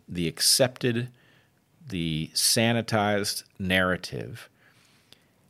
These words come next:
has to be ready for what happens next. And that's something that is, it's very hard to generate that. In other words, it's a developmental process that causes you to learn how to navigate that space.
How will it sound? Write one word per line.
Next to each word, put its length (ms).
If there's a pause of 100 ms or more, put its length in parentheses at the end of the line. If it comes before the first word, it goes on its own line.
has 400
to 100
be 180
ready 680
for 260
what 400
happens 800
next. 560 (520)
And 560 (420)
that's 320
something 520
that 100
is, 380
it's 180
very 260
hard 240
to 80
generate 640
that. 160
In 100
other 140
words, 160
it's 140
a 20
developmental 720
process 560
that 180
causes 480
you 120
to 120
learn 280
how 160
to 80
navigate 480
that 180
space. 400